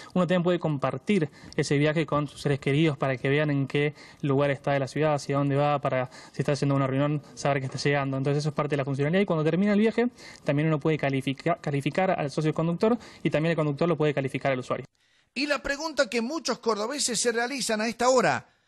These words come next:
Speaker 2: ¿es más económico que los otros servicios, taxis y remises?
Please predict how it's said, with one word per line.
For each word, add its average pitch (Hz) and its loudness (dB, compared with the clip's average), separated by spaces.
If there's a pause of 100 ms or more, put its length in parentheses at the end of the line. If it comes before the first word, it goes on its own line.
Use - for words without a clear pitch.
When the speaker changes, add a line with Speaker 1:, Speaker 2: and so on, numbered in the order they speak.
(240)
Speaker 2:
¿es 269 4
más 247 0
económico 165 -2 (240)
que 185 0
los 165 -2
otros 247 -2
servicios, 170 -2 (300)
taxis 185 2
y 165 -2
remises? 160 -4